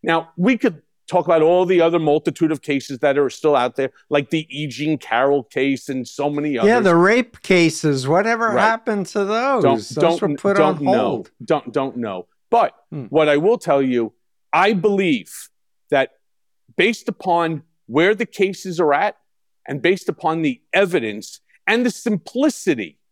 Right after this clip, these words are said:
Speaker 1: of the case, I believe that the Jack Smith case against Donald Trump for the documents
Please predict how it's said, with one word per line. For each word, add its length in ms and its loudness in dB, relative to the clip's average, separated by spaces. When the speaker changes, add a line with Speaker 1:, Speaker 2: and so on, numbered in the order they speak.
Speaker 1:
of 160 2
the 80 -2
case, 580 -4
I 140 4
believe 420 0
that 400 2
the 60 -4
Jack 360 0
Smith 460 -4
case 500 -2
against 440 -2
Donald 340 0
Trump 420 -4
for 140 -6
the 140 -4
documents 800 -4